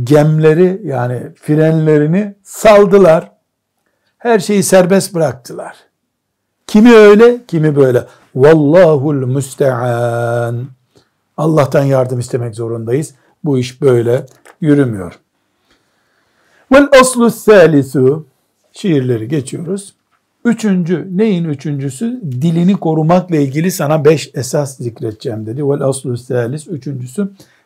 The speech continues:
Hifzul a'malis, el a'malis salihati. Salih amelleri korumak gerekiyor.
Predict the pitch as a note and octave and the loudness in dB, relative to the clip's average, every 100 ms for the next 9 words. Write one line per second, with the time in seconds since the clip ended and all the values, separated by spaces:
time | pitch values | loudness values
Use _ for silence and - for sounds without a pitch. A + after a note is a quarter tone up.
0 | - A3 A3 - C#3+ D3 - E3+ D#3 D#3 | -2 0 0 -6 -4 -4 -4 -2 -2 -2
1 | A3 G3+ G#3+ A#3+ - _ _ _ _ _ | 0 0 0 -4 -10 _ _ _ _ _
2 | - D3+ F#3 D3 D3+ E3 G3 G#3 G3+ - | -4 -2 0 0 0 2 2 0 -4 -2
3 | E3+ D#3 C#3 C3 C3+ - B2 G#2 B2+ F#2+ | 2 4 4 2 -2 -4 -8 -6 -6 -8
4 | _ _ _ _ _ _ _ _ _ _ | _ _ _ _ _ _ _ _ _ _
5 | _ _ - D3 C3+ B2 C3 C#3+ - A#2 | _ _ -8 -2 0 0 -2 -6 -8 -8
6 | B2 A#2 A2+ A2+ A2+ A2 B2 G#2+ G2+ G#2 | -6 -6 -8 -10 -10 -12 -12 -12 -10 -12
7 | - - F2+ C#3 - _ _ | -14 -18 -18 -20 -20 _ _